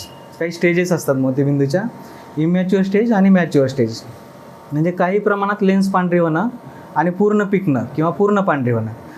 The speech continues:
तर काही इमॅच्युअर स्टेज म्हणजे अर्ली स्टेजेसमध्ये पेशंटला समोरच्या गाडीचे, गाडी चालवताना असं जाणवतं की फ्लॅश समोरचं सहन होत नाही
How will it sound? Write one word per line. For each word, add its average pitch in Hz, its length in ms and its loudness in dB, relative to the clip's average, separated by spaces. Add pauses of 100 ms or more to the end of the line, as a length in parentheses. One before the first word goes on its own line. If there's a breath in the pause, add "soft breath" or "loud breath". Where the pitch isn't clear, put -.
(180 loud breath)
तर 175 60 -2
काही 196 200 0
इमॅच्युअर 196 440 2
स्टेज 190 220 2
म्हणजे 175 180 2
अर्ली 190 320 2
स्टेजेसमध्ये 196 580 0 (540 loud breath)
पेशंटला 190 380 2
समोरच्या 185 800 0 (120)
गाडीचे, 160 520 2 (220)
गाडी 160 200 0
चालवताना 170 460 2 (520)
असं 147 120 -2
जाणवतं 160 400 0
की 185 300 2
फ्लॅश 151 400 0
समोरचं 151 440 0
सहन 151 280 0
होत 143 180 0
नाही 139 180 -2